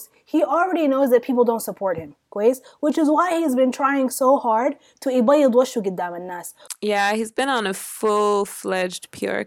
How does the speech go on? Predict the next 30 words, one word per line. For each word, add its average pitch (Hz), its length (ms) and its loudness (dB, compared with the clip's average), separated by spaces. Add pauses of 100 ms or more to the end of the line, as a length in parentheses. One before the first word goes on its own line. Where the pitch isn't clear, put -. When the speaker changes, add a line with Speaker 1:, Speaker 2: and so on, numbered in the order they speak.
Speaker 2:
campaign. 214 580 -10
Speaker 1:
Absolutely. 311 1080 0 (580)
Either, 311 220 0
Speaker 2:
Mm-hmm. 277 240 -2
Speaker 1:
whether 294 220 6 (120)
it 311 60 4
was 277 180 6 (140)
في, 277 100 0 (460)
you 269 60 4
know, 240 160 0
December 277 420 2
ولا 247 140 6
شهر 226 300 0
واحد 247 360 2
when 214 140 0
he 226 180 0
made 233 300 4
that 214 240 -2
public 254 360 2
statement, 240 480 -2
you 240 60 -4
know, 233 140 0
the - 80 0
R 226 180 2
S 214 120 -2
F 214 100 -2
Speaker 2:
Mm-hmm. 226 80 -2
Speaker 1:
is, 214 340 -2
is - 20 -6
going 233 260 -2